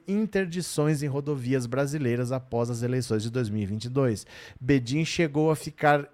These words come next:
emocionado durante o discurso do deputado Felipe Barros na C P M I. O parlamentar defendeu o latifundiário, afirmando que ele é um empresário bem-sucedido e pontuado, e pontuando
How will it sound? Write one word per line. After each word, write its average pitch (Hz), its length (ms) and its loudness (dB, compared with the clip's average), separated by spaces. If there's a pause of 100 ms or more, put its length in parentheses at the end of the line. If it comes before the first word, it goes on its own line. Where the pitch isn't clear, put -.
(100)
emocionado 180 880 2
durante 135 380 -4
o 131 40 -18
discurso 135 460 -4
do 135 120 -8
deputado 127 500 0
Felipe 131 340 -4
Barros 131 420 4
na 143 100 -4
C 143 120 -6
P 147 180 -4
M 180 280 0
I. 131 100 -2 (360)
O 123 40 -10
parlamentar 139 640 4
defendeu 170 680 2
o 196 40 6
latifundiário, 131 840 2 (240)
afirmando 156 520 0
que 170 100 0
ele 170 80 2
é 175 60 2
um 175 80 0
empresário 151 500 0
bem-sucedido 139 880 -2
e 131 60 0
pontuado, 147 760 0
e - 60 -8
pontuando 139 560 0